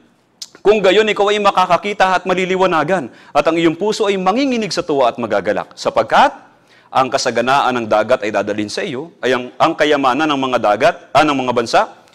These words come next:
ay darating sa iyo." Sabi ng Diyos, "Bibigyan kita ng napakasaganang dagat, na sa sobrang yaman ng dagat na yun,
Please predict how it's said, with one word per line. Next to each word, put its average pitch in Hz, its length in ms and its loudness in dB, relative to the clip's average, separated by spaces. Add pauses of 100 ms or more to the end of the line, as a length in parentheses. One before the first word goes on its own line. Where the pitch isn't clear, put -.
(180)
ay 135 160 0
darating 127 400 2
sa - 140 -8
iyo." 90 180 -16 (800)
Sabi 208 240 0
ng 233 240 -2
Diyos, 160 220 -2
"Bibigyan 220 580 -2
kita 208 240 0
ng 202 160 -2
napakasaganang 254 1040 2
dagat, 165 540 2 (420)
na 156 80 -6
sa 180 80 0
sobrang 269 640 4
yaman 262 400 2
ng 240 160 0
dagat 202 400 2
na 156 160 0
yun, 143 320 0